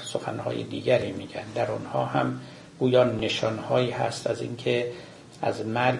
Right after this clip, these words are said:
بیخبر نیستند، یک ادراک مبهمی دارند که البته برای ما هم مبهم است. باری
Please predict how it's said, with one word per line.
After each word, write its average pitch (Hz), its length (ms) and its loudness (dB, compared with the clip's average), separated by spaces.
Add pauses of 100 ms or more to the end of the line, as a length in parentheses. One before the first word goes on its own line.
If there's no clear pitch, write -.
(140)
بیخبر 117 760 2
نیستند، 117 720 0
یک - 320 -10
ادراک 120 520 0 (240)
مبهمی 120 460 0
دارند 117 460 4
که 120 240 -2 (480)
البته - 380 -4
برای 104 400 -2
ما 113 260 -2
هم 113 220 -6 (160)
مبهم - 360 -4
است. - 200 -10 (520)
باری 151 340 10